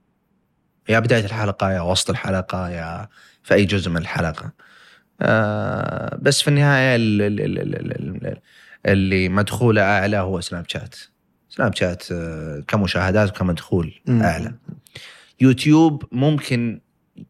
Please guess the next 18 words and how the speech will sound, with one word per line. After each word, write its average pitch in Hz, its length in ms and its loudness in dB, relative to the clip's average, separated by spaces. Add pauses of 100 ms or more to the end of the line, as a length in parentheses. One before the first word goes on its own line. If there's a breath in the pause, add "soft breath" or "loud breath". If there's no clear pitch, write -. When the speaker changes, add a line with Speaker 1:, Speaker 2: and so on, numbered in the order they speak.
Speaker 1:
يصير، 110 680 2
آه، 92 400 -4
المدخول 104 460 0
أعلى 127 320 2
لو 107 200 0
جاء 123 520 0
الإعلان 104 680 -4
داخل 95 380 -2
الفيديو. 80 400 -16 (760)
Speaker 2:
طبعًا 147 420 2 (420)
في، - 180 -4
في، - 640 0
في - 120 -6
شيء 139 440 2 (520)
في - 120 -2
ذي 127 60 4
الفترة 131 440 -2
إنه 104 560 0